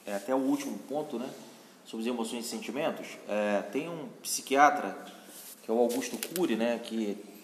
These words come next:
ele é mais, até, acho que até mais conhecido pelos livros que ele escreveu do que como profissional na área de psiquiatria.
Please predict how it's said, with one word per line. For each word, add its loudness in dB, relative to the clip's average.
ele -6
é -4
mais, 6
até, 2
acho 2
que -2
até 2
mais -2
conhecido 2
pelos 0
livros 2
que 0
ele 2
escreveu 2
do -6
que 0
como 2
profissional 4
na 2
área 4
de -2
psiquiatria. -2